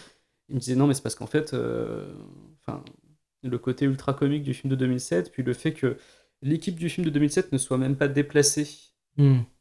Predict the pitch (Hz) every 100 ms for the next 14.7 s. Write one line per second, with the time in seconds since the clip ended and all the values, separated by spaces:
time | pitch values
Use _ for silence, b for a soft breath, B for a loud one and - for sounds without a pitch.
0 | - 131 127 123 120 127 127 131 143 147
1 | 139 127 131 127 135 - 135 - - 139
2 | 127 - 131 143 - - _ _ _ _
3 | _ _ - 139 120 143 143 139 139 139
4 | 147 147 131 131 160 160 B B B -
5 | - 127 123 127 123 123 131 120 117 127
6 | - 135 202 208 160 - - 127 123 120
7 | 120 123 127 143 151 123 131 135 - -
8 | 131 214 113 131 127 143 147 117 120 -
9 | 131 139 139 131 123 120 123 - 139 156
10 | 151 - 127 123 127 135 127 - b b
11 | - - 143 143 139 135 143 - 104 110
12 | - 127 131 139 147 143 143 139 156 147
13 | 131 135 135 131 147 165 165 135 120 117
14 | 110 - 120 120 127 131 -